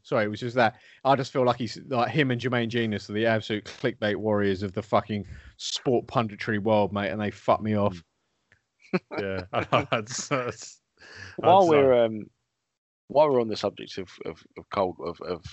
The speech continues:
Speaker 3: Warzone, here's a question I wanna put to you guys, and
Speaker 1: Go on.
Speaker 3: obviously everyone in chat as well. What do we really think happened with Doctor Disrespect?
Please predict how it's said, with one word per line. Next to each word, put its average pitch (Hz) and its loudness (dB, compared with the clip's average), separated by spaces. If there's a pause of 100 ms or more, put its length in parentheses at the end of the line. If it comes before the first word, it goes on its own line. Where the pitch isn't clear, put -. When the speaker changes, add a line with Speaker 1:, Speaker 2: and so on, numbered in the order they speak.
(120)
Speaker 3:
Warzone, 95 -4 (580)
here's 123 4
a 104 4
question - -4
I 87 -4
wanna 82 -4
put - -8
to - -8
you 90 -2
guys, 78 2 (260)
and 87 -2
Speaker 1:
Go 87 0
on. 87 4
Speaker 3:
obviously 87 -2
everyone 85 -4
in 82 -6
chat 78 0
as 78 -6
well. 87 0 (1040)
What - -2
do 247 2
we 190 2
really 127 6
think 82 -6
happened 87 -4
with 85 -6
Doctor - -2
Disrespect? - -8